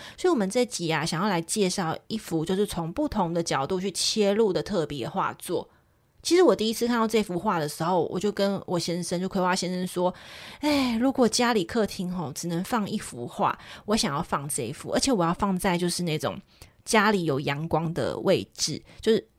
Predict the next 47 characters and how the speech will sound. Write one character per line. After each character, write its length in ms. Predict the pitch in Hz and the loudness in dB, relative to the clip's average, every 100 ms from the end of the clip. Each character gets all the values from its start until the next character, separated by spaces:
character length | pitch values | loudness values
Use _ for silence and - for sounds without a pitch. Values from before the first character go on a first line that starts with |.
| - | -2
不 100 | 254 | 2
是 60 | |
西 240 | 294 - 240 | 4 4 4
晒 220 | 254 208 | 6 6
的 80 | 165 | 6
地 160 | 180 | 2
方 200 | 160 143 | -2 -2
哦， 60 | 139 | -2
是 140 | - | -2
那 80 | 240 | 0
种 100 | 190 | -2
早 240 | 165 175 147 | 0 -2 -2
晨 280 | 165 165 165 | -2 -2 -2
阳 200 | 165 170 | -4 -2
光， 240 | 175 180 | -2 -2
就 80 | 196 | -6
是 120 | 202 | -6
充 280 | - - 196 | -6 -4 -4
满 160 | 170 127 - | -4 -6 -6
希 400 | - - 185 196 | -2 -2 0 0
望 220 | 196 160 | 0 -2
的 80 | 131 | -8
感 260 | - 123 | -10 -10
觉， 220 | 151 135 156 | -8 -8 -8
然 80 | 147 | -8
后 80 | |
这 80 | 160 | -6
样 100 | 180 143 | -8 -10
子 120 | - | -6
斜 380 | - - 175 208 | -4 0 0 2
斜 380 | - - 165 | 0 0 -4
的 180 | 135 123 - - - | -2 -6 -8 -20 -16
这 100 | - | -8
样 80 | 190 | -6
子 160 | 175 160 | -6 -8
照 240 | - 240 190 | 0 2 2
在 160 | 214 | 0
这 180 | 196 208 | -2 -2
幅 220 | 190 165 | -2 -6
图 240 | 147 - 160 | -10 -8 -8
画 240 | - - | -8 -6
上。” 260 | - 147 - - - - - - _ | -4 -4 -6 -14 -20 -20 -20 -20 _
然 140 | 247 | 2
后 160 | 262 349 | 6 6
呢， 160 | 277 233 | 6 4
我 100 | 185 | 4
先 420 | 214 208 220 | 2 2 2